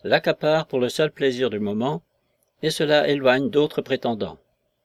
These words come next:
Je trouve que c'est assumer une lourde responsabilité, monsieur Lydgate, que de mettre obstacle aux perspectives d'avenir d'une jeune fille.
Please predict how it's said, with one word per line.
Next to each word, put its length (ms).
Je 140
trouve 360
que 140
c'est 280
assumer 380
une 300
lourde 340
responsabilité, 960
monsieur 260
Lydgate, 640
que 80
de 80
mettre 260
obstacle 480
aux 20
perspectives 640
d'avenir 480
d'une 180
jeune 200
fille. 400